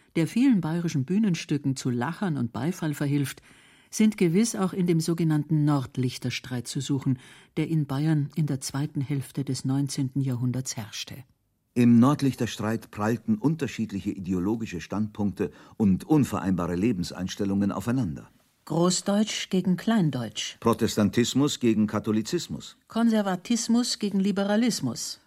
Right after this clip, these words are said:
Speaker 2: Aufklärung gegen Klerikalismus.
Speaker 1: Die Autorität des Glaubens gegen die Freiheit der Wissenschaften.
Speaker 2: Fortschritt gegen Provinzialismus.
Speaker 1: Rationalität gegen Emotionalität.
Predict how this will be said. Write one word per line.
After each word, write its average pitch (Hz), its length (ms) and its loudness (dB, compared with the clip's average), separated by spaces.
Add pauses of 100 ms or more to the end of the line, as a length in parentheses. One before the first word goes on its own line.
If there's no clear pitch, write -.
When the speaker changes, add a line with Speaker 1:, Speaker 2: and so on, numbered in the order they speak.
(120)
Speaker 2:
Aufklärung 135 840 0
gegen 120 320 2
Klerikalismus. 107 1040 -2 (220)
Speaker 1:
Die 185 160 -2
Autorität 196 600 0
des 160 180 -4
Glaubens 147 600 -2
gegen 180 240 -2
die 156 120 0
Freiheit 180 520 -2
der 190 80 -2
Wissenschaften. 127 680 -6
Speaker 2:
Fortschritt 123 600 0
gegen 123 300 0
Provinzialismus. 98 920 -4
Speaker 1:
Rationalität 214 1160 -2
gegen 175 220 2
Emotionalität. 156 1200 -2